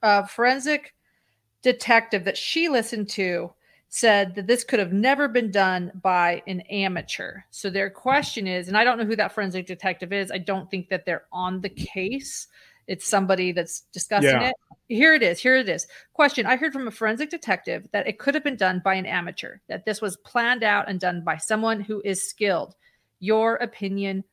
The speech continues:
Speaker 1: please."
Speaker 2: I think that's a big leap. I think that somebody who knew this home and was angry enough and had enough rage could have carried it out without a lot of planning. So I, I don't totally agree with that.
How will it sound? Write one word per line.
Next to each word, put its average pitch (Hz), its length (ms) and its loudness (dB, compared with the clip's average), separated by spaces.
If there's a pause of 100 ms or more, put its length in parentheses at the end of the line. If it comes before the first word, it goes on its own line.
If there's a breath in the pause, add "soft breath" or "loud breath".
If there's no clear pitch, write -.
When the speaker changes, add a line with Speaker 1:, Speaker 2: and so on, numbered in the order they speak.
(160)
Speaker 1:
please." 175 720 -10 (800 loud breath)
Speaker 2:
I 156 100 4
think 202 280 4
that's 175 240 8
a - 60 10
big 139 280 6
leap. 123 460 2 (1500)
I 143 100 0
think 170 600 2
that 143 640 4
somebody 165 460 4
who 143 140 2
knew 147 280 4
this 139 240 0
home 156 520 2 (840)
and 143 160 -2
was 127 260 -2
angry 160 400 2
enough 175 380 0
and 127 80 -4
had 139 140 0
enough 139 300 -2
rage 135 460 -2
could 151 140 -2
have 123 100 -4
carried 135 340 0
it 127 80 0
out 123 460 2
without 123 300 0
a 117 60 -2
lot 113 180 0
of 104 80 -10
planning. 110 480 -10
So 123 260 -4
I, 131 320 -2
I 139 40 0
don't 131 260 -4
totally 123 340 -4
agree 117 240 -4
with 117 180 -6
that. 117 240 -8